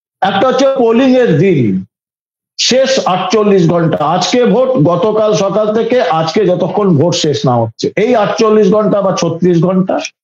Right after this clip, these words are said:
আর এর পরে হচ্ছে ভোট গণনা এবং ভোটের পরবর্তী বাংলায় বা যে কোনো রাজ্যে আইন শৃঙ্খলা maintain করা। এই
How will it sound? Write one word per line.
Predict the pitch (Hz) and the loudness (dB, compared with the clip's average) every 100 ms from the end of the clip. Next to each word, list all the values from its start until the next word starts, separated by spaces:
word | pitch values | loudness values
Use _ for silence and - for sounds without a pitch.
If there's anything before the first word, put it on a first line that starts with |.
| _ _ - _ | _ _ -20 _
আর | - 226 - 202 | -6 -4 -2 0
এর | 285 233 | 0 0
পরে | 185 214 240 | 0 0 0
হচ্ছে | 226 226 240 | -2 0 0
ভোট | 170 117 196 | 0 0 0
গণনা | 190 202 214 233 254 262 190 | 2 2 2 0 0 0 0
এবং | 190 269 294 247 - - | 0 2 0 -2 -6 -6
ভোটের | 127 165 190 233 226 208 | -2 0 0 0 0 0
পরবর্তী | 180 208 208 214 214 262 214 | 0 0 0 0 -2 0 2
বাংলায় | 165 170 180 214 - - _ _ _ - | 2 2 2 2 0 -6 _ _ _ -2
বা | 165 180 - | 0 2 0
যে | 156 190 | 0 0
কোনো | 196 185 | 0 2
রাজ্যে | 170 151 175 247 - - - _ _ _ _ - | 2 2 2 0 -2 -10 -18 _ _ _ _ -6
আইন | 202 269 233 | -2 0 0
শৃঙ্খলা | 226 214 175 190 185 | 0 0 0 0 0
maintain | 143 120 120 - | 0 0 -2 -2
করা। | 92 92 165 | -2 -4 -4
এই | 233 | -4